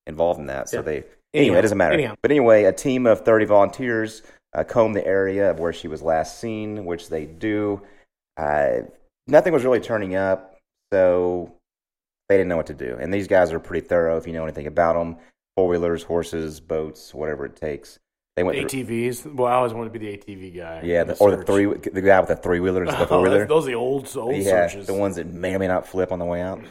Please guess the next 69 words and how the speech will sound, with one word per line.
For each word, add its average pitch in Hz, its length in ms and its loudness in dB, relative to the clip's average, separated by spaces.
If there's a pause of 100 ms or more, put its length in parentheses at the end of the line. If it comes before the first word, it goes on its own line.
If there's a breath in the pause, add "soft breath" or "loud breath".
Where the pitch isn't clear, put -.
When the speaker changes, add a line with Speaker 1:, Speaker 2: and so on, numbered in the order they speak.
(680 soft breath)
Speaker 1:
Um, 78 500 -6
anyway, 123 320 6
so, 123 140 0
she, - 160 -6
you 135 100 2
know, 131 160 4 (640)
Anne 170 140 2
Christine 139 260 -4
was 95 80 -4
a - 80 -6
Speaker 3:
Or, - 60 -4
Speaker 1:
small 95 200 6
girl. 85 160 2
Speaker 3:
or - 80 6
the 151 80 2
bloodhound 127 640 0
guy. 101 340 -8
I 92 60 -10
want 135 120 -6
a 110 40 -10
bloodhound. 92 800 -14
Speaker 2:
Who - 60 -20
Speaker 1:
Just 151 160 -4
a - 40 -4
Speaker 2:
doesn't 113 260 0
want 98 160 -6
a - 20 -16
bloodhound? 92 440 -12
Speaker 1:
Yeah, 73 140 -8
just 80 120 -12
an 107 80 -6
old 104 180 4
cool 107 140 0
dog 92 220 4
that 90 100 -2
really 98 300 2
doesn't 90 220 -4
know 92 100 -2
what 95 100 -2
he's 87 100 -10
doing. 92 460 -4
Speaker 3:
Yeah, - 240 -2
Speaker 1:
But 147 180 0
you - 120 2
Speaker 3:
it 170 60 2
Speaker 1:
look 190 120 4
Speaker 3:
was 220 1200 8
<laughs> - 260 -6
Speaker 1:
<laughs> - 120 -20
he 131 80 0
Speaker 2:
He - 40 2
Speaker 1:
jumps, 185 140 10
Speaker 2:
looks 254 120 2
so 202 140 8
confused, 147 600 -2
but 117 120 -10
Speaker 1:
he 139 80 4
Speaker 2:
so - 80 0
Speaker 1:
jumps 135 200 6
out 127 120 12
of 117 40 2
your 110 100 2
Speaker 2:
cute, 113 60 -4
too. - 20 -2
Speaker 1:
truck 113 180 10
and 107 60 0
just 90 120 -4
lays 90 280 2
down. 82 360 -4